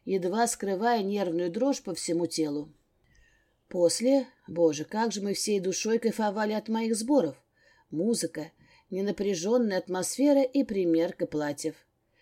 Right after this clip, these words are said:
Нам нравится краситься и приводить перышки в порядок перед работой, а когда это для одного мужчины, почему-то стараешься вдвойне. И стрелочки тщательнее рисуешь,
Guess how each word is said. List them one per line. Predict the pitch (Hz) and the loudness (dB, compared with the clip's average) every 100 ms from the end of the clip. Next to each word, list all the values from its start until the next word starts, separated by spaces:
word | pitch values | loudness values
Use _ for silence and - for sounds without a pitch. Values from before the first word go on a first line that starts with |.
| _ _ _ | _ _ _
Нам | 302 269 | 2 4
нравится | 247 247 240 220 | 6 6 6 2
краситься | 233 208 233 254 208 202 190 | -2 0 0 0 -2 -4 -2
и | 220 | 0
приводить | 233 220 214 208 190 214 - | 0 2 2 2 2 -2 -2
перышки | 208 202 190 220 | -2 -2 -4 -4
в | 214 | -4
порядок | 226 226 294 247 233 | -2 4 4 4 2
перед | - 226 226 - | 2 2 2 0
работой, | 262 269 175 - 147 - _ _ _ | 2 2 2 0 -6 -8 _ _ _
а | - | -8
когда | 160 180 170 190 | -4 -2 0 2
это | 185 180 | 2 2
для | 165 170 | 4 6
одного | 165 156 165 151 220 | 6 2 0 2 4
мужчины, | 294 254 - 165 143 - _ _ _ | 4 2 0 -4 -4 -10 _ _ _
почему-то | 202 - 240 240 277 | -6 0 0 2 0
стараешься | - 320 262 233 - 277 | 4 4 4 0 0 -2
вдвойне. | 254 226 262 285 226 156 151 - _ _ _ _ | -2 -2 2 4 4 0 -4 -12 _ _ _ _
И | - 285 | -4 -2
стрелочки | - 160 160 180 - 247 | 2 4 6 4 0 -6
тщательнее | 226 262 247 240 240 240 | 2 2 4 2 0 0
рисуешь, | 233 240 - 240 233 - | 0 0 0 -2 -2 -6